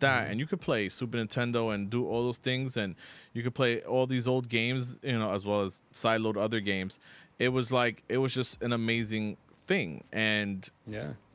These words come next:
Speaker 1: and hey, like, if that's what gets people to buy it, and i-, not for nothing, I know this is, I'm not condoning this in any way, but
Speaker 2: <laughs>
Speaker 1: think about it.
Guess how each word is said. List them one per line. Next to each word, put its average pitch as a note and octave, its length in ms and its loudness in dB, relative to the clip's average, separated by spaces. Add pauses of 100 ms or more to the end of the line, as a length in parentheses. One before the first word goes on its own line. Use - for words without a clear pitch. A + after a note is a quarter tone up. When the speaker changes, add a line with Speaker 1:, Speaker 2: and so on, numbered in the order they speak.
(160)
Speaker 1:
and A#2+ 220 0
hey, C3 340 0
like, A2+ 420 0 (220)
if A#2 200 0
that's A#2+ 340 2
what C#3+ 120 -2
gets C3+ 180 0
people C3+ 180 -2
to A#2 40 6
buy G#2+ 300 4
it, G#2 100 -4
and G#2+ 260 -4
i-, - 100 -12 (260)
not A2+ 320 0
for C#3 100 -2
nothing, B2+ 300 0
I G#2+ 80 2
know A2 160 0
this A2+ 140 -6
is, G#2+ 280 -8 (1120)
I'm B2+ 100 2
not C3 180 4
condoning C3+ 520 2
this D3 240 0
in B2 80 2
any B2 180 2
way, A2+ 220 4
but A2+ 480 4 (600)
Speaker 2:
<laughs> C#3 100 2 (1200)
Speaker 1:
think B2 180 0
about G#2 320 2
it. F2 140 -2